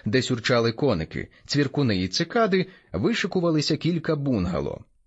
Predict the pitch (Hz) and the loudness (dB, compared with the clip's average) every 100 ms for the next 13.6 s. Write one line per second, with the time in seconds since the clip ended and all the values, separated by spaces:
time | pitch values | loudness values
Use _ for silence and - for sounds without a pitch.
0 | _ 131 - 147 196 233 262 269 - 104 | _ -2 2 2 2 2 2 0 0 2
1 | 110 190 247 - - 180 143 104 113 123 | 2 4 2 -2 0 2 4 4 2 0
2 | - - - 123 123 123 147 123 123 110 | -4 -12 0 2 2 2 2 4 4 4
3 | - 156 170 - 104 107 87 113 113 107 | 0 -4 -4 0 2 2 2 2 2 2
4 | 120 196 - 254 233 - - - - 151 | 2 0 -2 0 -2 -4 -8 -6 0 2
5 | 101 123 202 196 202 143 107 104 110 120 | 4 2 2 0 0 0 2 2 2 2
6 | 123 113 127 104 98 90 - 82 139 202 | 0 0 2 2 0 -2 -2 -4 0 0
7 | 214 202 190 - - 104 113 101 127 147 | 4 2 0 -8 -8 0 0 2 0 2
8 | 226 214 185 170 190 - 196 190 165 101 | 2 2 2 2 0 0 2 2 2 0
9 | - 71 67 95 120 220 226 220 208 190 | -2 -4 -2 0 2 2 2 2 2 0
10 | - - 147 139 117 139 127 107 104 60 | -4 -2 2 2 2 0 0 2 0 -2
11 | 50 - - _ 104 104 185 156 170 185 | -8 -16 -20 _ -2 2 2 0 0 0
12 | 131 104 156 156 160 143 120 117 113 110 | 0 0 -2 0 0 2 4 2 2 0
13 | 95 101 73 - - - | 2 0 0 -6 -8 -14